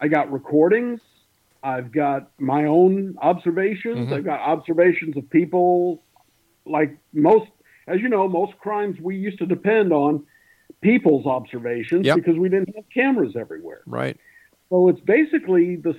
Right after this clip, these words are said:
Speaker 1: same in that way. Your observations, plus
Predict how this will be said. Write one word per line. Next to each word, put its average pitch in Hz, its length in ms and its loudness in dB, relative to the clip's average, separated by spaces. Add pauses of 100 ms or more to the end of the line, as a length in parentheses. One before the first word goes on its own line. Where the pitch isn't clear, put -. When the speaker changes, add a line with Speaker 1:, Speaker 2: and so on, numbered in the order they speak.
(140)
Speaker 1:
same 127 500 -4 (640)
in 143 220 -2
that 190 340 2
way. 95 360 -12 (200)
Your 151 260 0
observations, 185 760 0 (100)
plus 185 280 0